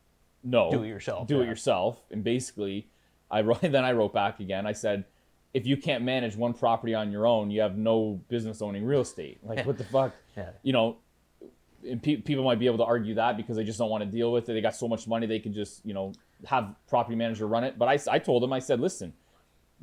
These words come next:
Speaker 1: get, like, that's not the case with him. Understand what goes into managing property. If you wanna scale this, and, and don't even,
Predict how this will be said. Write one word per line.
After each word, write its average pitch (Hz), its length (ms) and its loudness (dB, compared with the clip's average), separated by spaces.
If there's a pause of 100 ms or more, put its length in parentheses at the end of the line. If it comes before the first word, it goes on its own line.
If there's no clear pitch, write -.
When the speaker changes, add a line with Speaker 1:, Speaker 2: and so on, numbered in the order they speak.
(100)
Speaker 1:
get, 165 320 8
like, 139 260 6
that's 139 200 4
not 165 140 8
the 143 60 -4
case 143 280 0
with 110 120 -2
him. 139 320 -2 (580)
Understand 170 840 4
what 131 200 4
goes 147 260 2
into 127 560 -2
managing 120 520 0
property. 143 440 0
If - 120 -10
you 127 60 0
wanna 156 160 0
scale 143 440 4
this, 107 260 -2 (340)
and, 147 160 2
and 160 160 2
don't 220 180 6
even, 208 300 0